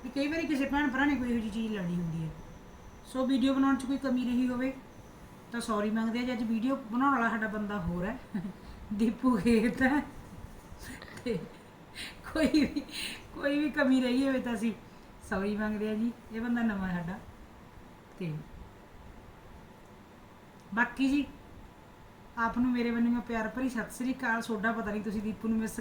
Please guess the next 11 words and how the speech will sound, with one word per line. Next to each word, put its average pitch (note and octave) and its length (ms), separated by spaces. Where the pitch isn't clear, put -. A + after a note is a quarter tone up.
ਕਰੋਗੇ A3 280
ਕਿ B3 100
ਨਾ A#3 180
ਕਰੋਗੇ, A3+ 280
ਮੈਂ G#3+ 200
ਬਹੁਤ F#3 280
ਕਰ G#3+ 200
ਰਹੀ G3 200
ਹਾਂ, A3 80
ਕਿਉਂਕਿ A#3 280
ਹਲੇ A3+ 320